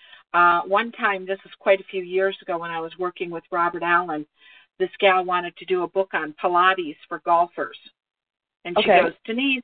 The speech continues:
Speaker 1: I went out and looked and I couldn't find any books on Pilates for golfers." You know, it's like, well, that tells me you have something unique, but why not just look for, you know, similar would mean, like, fitness for golfers, you know?
Speaker 2: Sure.
Speaker 1: Right?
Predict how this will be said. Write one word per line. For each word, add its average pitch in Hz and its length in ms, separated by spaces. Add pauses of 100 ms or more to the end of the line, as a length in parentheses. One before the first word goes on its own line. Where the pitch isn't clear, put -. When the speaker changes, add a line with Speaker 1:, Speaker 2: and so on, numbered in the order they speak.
(120)
Speaker 1:
I 220 40
went 233 160
out 240 200
and 226 100
looked 247 240
and 220 80
I 208 60
couldn't 226 300
find 220 220
any 220 140
books 220 260
on 196 140
Pilates 208 560
for 190 140
golfers." 208 640
You 165 120
know, 170 180
it's - 120
like, 170 160 (540)
well, 208 100
that 214 160
tells 240 240
me 214 160
you 185 100
have 185 240
something 180 360
unique, 196 440
but - 200
why 202 220
not 247 200
just 202 220
look 208 160
for, 180 120 (380)
you 202 80
know, 190 140 (160)
similar 269 380
would 185 200
mean, 196 240
like, 185 240 (140)
fitness 220 440
for 170 120
golfers, 160 580 (480)
you 170 100
know? 165 300
Speaker 2:
Sure. 196 380 (100)
Speaker 1:
Right? 180 340